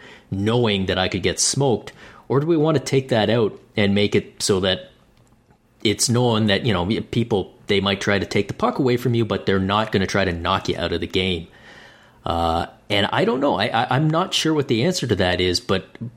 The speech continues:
I, I feel like we're getting to a point where more and more with some of these hits, and, and again, the Kadri one, I'm, I'm fine if people want that one out of the game.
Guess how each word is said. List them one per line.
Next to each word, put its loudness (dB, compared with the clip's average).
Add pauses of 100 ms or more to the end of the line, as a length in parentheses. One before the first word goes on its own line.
(280)
I, -2
I 0
feel 0
like 0
we're 0 (140)
getting 0
to 0
a 0
point -2
where 0 (340)
more 0
and 2
more 2
with 0
some 0
of 0
these -2
hits, -4
and, -4
and -2
again, 0
the 2
Kadri 0
one, 2
I'm, 0
I'm 0
fine 0
if -6
people -2
want -4
that 0
one -6
out -6
of -8
the -6
game. -6